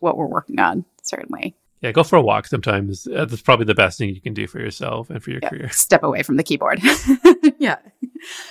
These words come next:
Speaker 1: Great. Well, I have one last question for you. And, you know, I don't know,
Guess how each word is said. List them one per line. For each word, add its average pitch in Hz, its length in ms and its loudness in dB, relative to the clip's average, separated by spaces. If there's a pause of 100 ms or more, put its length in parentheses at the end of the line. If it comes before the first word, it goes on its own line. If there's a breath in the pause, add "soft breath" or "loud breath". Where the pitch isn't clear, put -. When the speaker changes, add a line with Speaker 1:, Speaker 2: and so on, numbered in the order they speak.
(260 loud breath)
Speaker 1:
Great. 175 180 -8
Well, 220 240 -4
I - 60 -8
have 262 140 -14
one 294 280 -4
last 202 420 -2
question 151 480 -6
for 127 220 -8
you. 120 460 -10
And, 175 360 0 (580 loud breath)
you 254 80 -6
know, 208 240 0
I - 140 -14
don't - 100 -6
know, - 180 -6